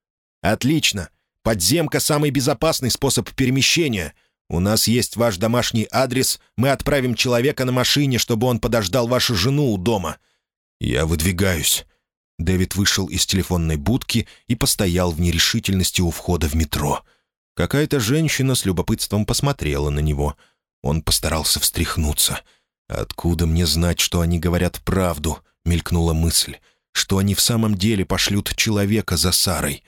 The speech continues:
Но теперь оставалось лишь положиться на организацию. Больше он не мог надеяться ни на кого и ни на что.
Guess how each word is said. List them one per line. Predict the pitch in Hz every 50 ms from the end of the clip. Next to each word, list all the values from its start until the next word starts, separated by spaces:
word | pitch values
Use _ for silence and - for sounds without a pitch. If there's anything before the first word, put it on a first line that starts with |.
| _ _ _ _ _ _ _ _ _
Но | - 76 98 104
теперь | - 131 110 - 139 135
оставалось | 123 - - 117 113 117 120 117 113 - -
лишь | 110 110 - - -
положиться | - 101 104 104 90 80 110 110 - - 101
на | 95 95 95
организацию. | 92 90 82 95 98 98 92 85 104 113 113 - - - 82 76 71 - - _ _ _ _ _
Больше | - 73 87 101 120 131 131 - - - 127 127 101 - _ -
он | 90 90 90 95
не | 95 92
мог | 85 80 80 - -
надеяться | 82 78 78 73 82 82 82 80 - - 87
ни | 85 82
на | 82 82 78
кого | - 85 80 73 78 85 98 95 - - - _ _ _ _ _
и | 90 82
ни | 92 87
на | 80 82 69
что. | - - - - 71 69 - -